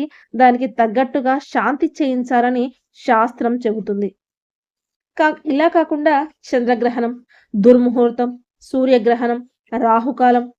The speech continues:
సంక్రమణం ఇలాంటి సమయాల్లో కనుక మొదటిసారి పుష్పవతి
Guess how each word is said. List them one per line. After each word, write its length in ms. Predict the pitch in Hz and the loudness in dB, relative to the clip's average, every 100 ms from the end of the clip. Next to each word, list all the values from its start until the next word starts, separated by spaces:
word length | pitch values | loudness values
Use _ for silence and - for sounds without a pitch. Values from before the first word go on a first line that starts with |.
| _ - | _ -6
సంక్రమణం 600 | 269 247 247 240 220 180 208 _ - | -2 0 0 -2 -2 -6 -12 _ -4
ఇలాంటి 500 | 247 240 269 311 339 | 0 2 2 0 -2
సమయాల్లో 600 | 330 262 269 269 262 262 262 | -2 -4 -2 0 0 2 0
కనుక 280 | 254 247 277 277 - _ - | 0 -2 -4 -4 -8 _ -6
మొదటిసారి 720 | 233 220 254 277 262 247 247 | -2 0 0 -2 -2 0 0
పుష్పవతి 600 | 247 226 220 247 247 247 | 0 -2 -2 -2 -2 -4